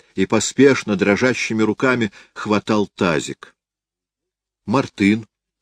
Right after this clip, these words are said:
которого мать держала за кисть, чувствовал, что, ежели он сейчас не уйдет, то стошнит и его.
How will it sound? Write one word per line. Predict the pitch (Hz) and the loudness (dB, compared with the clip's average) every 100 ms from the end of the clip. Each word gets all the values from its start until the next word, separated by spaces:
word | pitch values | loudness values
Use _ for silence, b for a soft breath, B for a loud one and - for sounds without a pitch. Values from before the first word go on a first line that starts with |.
| _ _ _ _ - | _ _ _ _ -6
которого | 107 110 110 113 | 0 4 4 4
мать | 120 147 104 | 2 0 0
держала | 85 80 87 78 76 | -2 -2 -2 -2 -2
за | 80 71 | -4 -6
кисть, | - 139 - _ b b b b 104 | -2 -4 -4 _ b b b b -4
чувствовал, | - 165 - 156 151 147 | 4 4 4 2 4 2
что, | - - 120 107 101 _ | -2 0 2 4 2 _
ежели | - 95 147 113 104 | -2 2 2 4 2
он | 101 110 110 | 2 2 -2
сейчас | 92 107 98 107 82 - | -2 -4 -2 -2 -2 -4
не | 85 85 | -4 0
уйдет, | 90 80 147 185 - _ _ _ _ _ | 0 4 4 2 -4 _ _ _ _ _
то | 101 98 | 2 2
стошнит | - - 85 - - 104 143 - | 0 -4 -4 -4 -6 -6 -6 -4
и | 98 | -2
его. | 104 87 69 69 | -2 -4 -6 -8